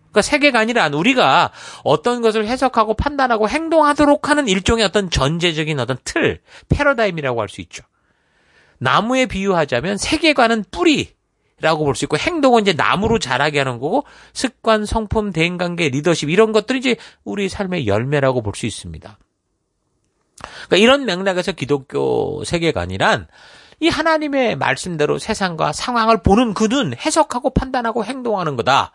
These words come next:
그게 기독교 세계관입니다. 그래서 이 신의 산 언약이 너무너무 중요한 거예요. 그 안에 하나님의 이런, 그 하나님의 세계관, 하나님의 가치관,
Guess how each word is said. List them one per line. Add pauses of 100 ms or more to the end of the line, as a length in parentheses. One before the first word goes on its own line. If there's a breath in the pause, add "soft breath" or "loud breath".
(320 soft breath)
그게
기독교
세계관입니다. (920 soft breath)
그래서
이
신의
산
언약이
너무너무
중요한
거예요.
그
안에
하나님의
이런, (500 loud breath)
그
하나님의
세계관,
하나님의
가치관,